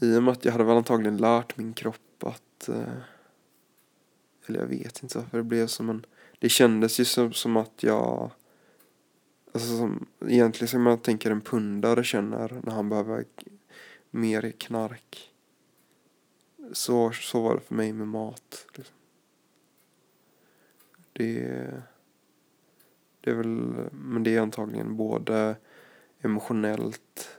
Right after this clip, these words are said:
mentalt och fysiskt. Det, de där bitarna sitter säkert ihop. Och jag tänker att det, från början så kommer det nog från våra beteenden och våra tankemönster som skapar de här, eh,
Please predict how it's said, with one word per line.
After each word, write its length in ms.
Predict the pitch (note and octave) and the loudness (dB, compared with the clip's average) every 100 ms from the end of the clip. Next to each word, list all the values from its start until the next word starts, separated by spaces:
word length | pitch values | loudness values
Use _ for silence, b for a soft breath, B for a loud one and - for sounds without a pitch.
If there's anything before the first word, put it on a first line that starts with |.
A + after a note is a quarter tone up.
| - | -16
mentalt 880 | - A#2 G#2+ G#2+ A#2 G#2+ A#2 A#2 - | -4 0 0 0 -2 -2 -2 -4 -8
och 320 | A#2 A#2 - | -6 -6 -8
fysiskt. 720 | - A2+ A2 - - A#2 - - | -8 -6 -6 -6 -6 -8 -10 -12
Det, 160 | C3+ - | -10 -8
de 360 | - C#3 A#2 | -8 -2 0
där 120 | A2+ A2 | 4 4
bitarna 400 | A2 G#2+ A2 A2 | 4 0 -6 -6
sitter 220 | A2 - | -6 -4
säkert 300 | A2 A2 - | -4 -4 -6
ihop. 240 | A#2 A2+ - _ - - _ _ - B B B B B B | -2 -2 -4 _ -20 -20 _ _ -20 B B B B B B
Och 60 | |
jag 80 | A#2 | 2
tänker 240 | B2 G#2+ | 2 2
att 120 | A2 - | 0 -2
det, 140 | - - | -8 -8
från 180 | - A#2 | -4 2
början 320 | A2+ G#2+ A2 | 4 4 2
så 100 | A2 | -2
kommer 300 | - G#2+ A2 | -2 -2 -2
det 60 | A2 | -4
nog 360 | A2 A#2+ A#2 - | -4 -6 -8 -14
från 300 | - A2+ A#2 | -10 -6 -6
våra 200 | A#2+ A2 | -4 -2
beteenden 680 | G#2+ G#2+ - G#2+ A#2 A2 A#2+ | -2 -4 -2 -2 -4 -6 -8
och 120 | A#2 | -2
våra 140 | A2 G#2+ | 0 0
tankemönster 840 | - A2+ A2 A2 A2 G#2+ - A#2+ A#2 _ _ _ _ _ _ | -2 -6 -6 -6 -6 -6 -8 -12 -16 _ _ _ _ _ _
som 80 | - | -14
skapar 420 | - A2+ G#2+ - | -8 -6 -6 -6
de 140 | G#2+ A2 | -6 -4
här, 260 | - - - | -6 -6 -8
eh, 140 | B2 | -12